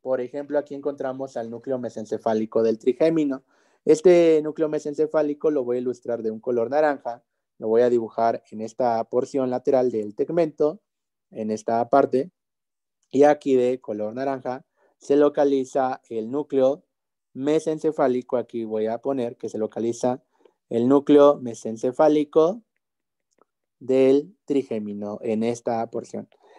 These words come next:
Este núcleo mesencefálico del trigémino está recibiendo fibras pro-, propioceptivas de los músculos de la masticación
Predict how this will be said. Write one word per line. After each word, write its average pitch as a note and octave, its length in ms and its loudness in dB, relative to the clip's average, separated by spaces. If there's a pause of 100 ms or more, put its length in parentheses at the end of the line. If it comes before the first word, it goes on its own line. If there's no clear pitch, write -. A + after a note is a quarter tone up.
(180)
Este D#3+ 800 4
núcleo D3 460 0
mesencefálico C3 840 -4
del B2+ 140 -6
trigémino C#3 720 -10 (420)
está C3+ 360 0
recibiendo C#3+ 680 0
fibras C3+ 360 -2
pro-, B2+ 240 -4 (100)
propioceptivas C#3 920 0 (380)
de B2 380 2
los A#2 180 -4
músculos C#3+ 440 -2
de C#3 80 2
la C#3 120 0
masticación E3+ 800 -2